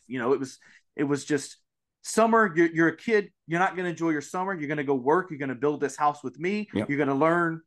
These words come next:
Speaker 1: that you need to go to school because this is what you're gonna do if you don't go to school. And, and I learned that with agriculture, it was kind of the same way. It was like, for kids that didn't, like,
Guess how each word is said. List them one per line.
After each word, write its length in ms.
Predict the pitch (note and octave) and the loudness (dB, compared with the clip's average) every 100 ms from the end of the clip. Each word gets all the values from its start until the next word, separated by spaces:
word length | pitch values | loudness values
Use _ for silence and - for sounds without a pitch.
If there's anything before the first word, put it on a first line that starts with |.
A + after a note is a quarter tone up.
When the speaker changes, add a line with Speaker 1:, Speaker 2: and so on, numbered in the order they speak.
| _ _ _ | _ _ _
Speaker 1:
that 160 | D3 - | -6 -2
you 60 | D#3 | 2
need 140 | D#3+ | 2
to 80 | D#3+ | 4
go 120 | D#3+ | 2
to 60 | C#3+ | 2
school 460 | - F#3 A3 C#4+ - _ C#3+ | 2 4 4 0 -10 _ -4
because 260 | C#3+ D3 | 0 -2
this 120 | D3 C#3 | -2 -8
is 100 | C3 | -4
what 180 | E3+ F3+ | -4 -2
you're 80 | |
gonna 140 | E3 D#3 | -4 -2
do 160 | E3 F3+ | 0 0
if 100 | E3+ | 0
you 60 | |
don't 100 | D3+ | -4
go 80 | D3 | -4
to 80 | C3+ | -4
school. 460 | - F3+ G3+ C4 C4 - _ _ _ _ | -2 2 4 2 -6 -20 _ _ _ _
And, 360 | F#3 F3+ F3+ F3 _ _ _ - | -2 0 0 -2 _ _ _ 0
and 120 | F3 | 4
I 100 | F3 | 6
learned 420 | D#3+ F#3 G#3 F3+ | 4 4 2 -2
that 120 | D#3 | -4
with 260 | E3 D#3 - _ _ | -2 -4 -6 _ _
agriculture, 600 | E3 G#3+ G#3+ E3 D#3 E3+ | 0 0 -2 -2 -2 -4
it 60 | D#3 | -6
was 120 | C#3 | -6
kind 280 | - F3+ G#3+ | -4 0 0
of 60 | F#3 | 0
the 60 | |
same 360 | E3+ - E3 D#3+ | -4 -4 -2 0
way. 180 | D#3 G3 | 2 2
It 160 | F3 | 0
was 180 | D3+ C3 | -8 -6
like, 320 | C3 C3+ - _ _ _ _ _ _ _ _ _ | -2 -2 -4 _ _ _ _ _ _ _ _ _
for 180 | D#3+ - - | -8 -8 -6
kids 320 | G#3+ G#3+ G#3+ - | 2 2 2 -2
that 200 | F3 D3+ - | -2 -2 -2
didn't, 320 | F3 E3 E3 D#3+ _ _ | 2 4 4 -2 _ _
like, 280 | E3 D#3+ | 0 0